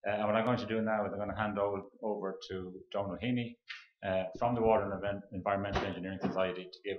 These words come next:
uh, thanks to all of the speakers, and indeed Cathal,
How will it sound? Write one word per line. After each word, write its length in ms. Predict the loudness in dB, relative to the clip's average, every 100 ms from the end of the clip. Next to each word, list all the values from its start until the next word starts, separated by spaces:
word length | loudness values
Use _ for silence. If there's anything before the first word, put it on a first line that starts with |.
| -2
uh, 60 | -4 -4 -4 0
thanks 480 | 0 0 -8 -12 -14 -6
to 340 | -4 -2 -4 -10 -16 _ _ 6
all 220 | 8 6
of 60 |
the 60 | 2
speakers, 380 | -2 -2 0 2
and 100 | 4
indeed 300 | 4 2 2
Cathal, 340 | 4 4 4